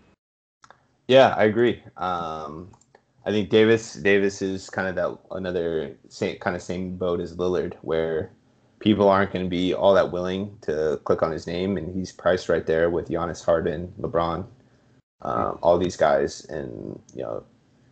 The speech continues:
he had seventeen free throw attempts the past game, uh, four, four blocks and steals. Um,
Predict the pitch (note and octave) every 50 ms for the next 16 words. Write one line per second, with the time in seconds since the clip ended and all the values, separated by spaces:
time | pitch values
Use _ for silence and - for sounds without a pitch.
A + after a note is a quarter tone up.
0 | _ _ _ _ _ _ _ - G2+ G#2 G2+ F#2 F2+ - - - - - G#2 G2+
1 | G#2 G2 - G#2 G2+ G2 - G2 G2 G#2+ G2+ G2 G2+ - G#2 G2+ G2+ - - -
2 | - - - F#2 E2+ F2 - - F#2 F2+ F#2 F2+ - F#2+ G2+ - _ _ _ -
3 | - _ - - C2+ C#2 C2+ - - F2+ F#2+ F#2+ F2 E2+ D#2+ - - F#2+ G2+ F#2
4 | F2 - - F2 F2 - - - E2+ E2 - - G2 G2 F#2 F#2+ G2+ - - -
5 | - - _ _ - _ - G1+ G1+ G1+ G1+ G1+ G1+ - - -